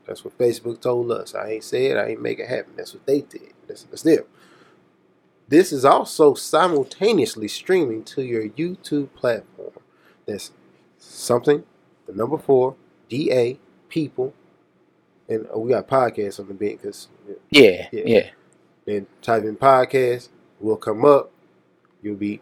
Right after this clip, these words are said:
Speaker 1: in the game. So if we can get you to stop, jump over that way.
Speaker 2: Like,
Speaker 1: Yeah.
Speaker 2: subscribe, share. Make sure you check it out because we wanna make sure you're informed as soon as we're informed.
Speaker 1: Yeah.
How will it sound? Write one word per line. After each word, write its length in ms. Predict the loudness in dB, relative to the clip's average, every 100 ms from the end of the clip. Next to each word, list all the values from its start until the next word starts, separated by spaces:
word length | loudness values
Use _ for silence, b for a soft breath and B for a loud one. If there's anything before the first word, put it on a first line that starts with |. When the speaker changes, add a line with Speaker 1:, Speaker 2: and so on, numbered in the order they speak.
| -14
Speaker 1:
in 140 | -12
the 60 | -10
game. 340 | -6 -8 -8 -18 b b b
So 220 | -6 -4
if 80 | -4
we 100 | -10
can 100 | -12
get 300 | -10 -10 -8
you 100 | -8
to 140 | -8 -14 _ _ _ _ _ _ -18
stop, 500 | 0 6 6 6 -4 _ _ _ _ _ _ _ _ _ _ -4
jump 220 | -2 2
over 220 | 4 6
that 200 | 6 6
way. 320 | 4 4 2 -6 _ _ _ _ _ _ _ _ _ _
Speaker 2:
Like, 320 | 4 8 10 8
Speaker 1:
Yeah. 60 |
Speaker 2:
subscribe, 760 | 6 4 6 12 12 12 12 8
share. 600 | 8 10 12 12 10 6 b 0
Make 220 | 10 10
sure 220 | 10 8
you 360 | 8 8 8 8
check 300 | 8 8 10
it 100 | 10
out 340 | 12 10 6 -10 _ _ 2
because 640 | 4 10 12 12 10 8
we 80 | 6
wanna 240 | 10 10 10
make 160 | 8
sure 160 | 8 6
you're 380 | 8 10 8 8
informed 720 | 6 6 8 10 10 10 6 6
as 140 | 4
soon 280 | 8 8 10
as 160 | 6 8
we're 220 | 10 12
informed. 680 | 10 8 6 6 4 -4 -8 -12
Speaker 1:
Yeah. 100 | -14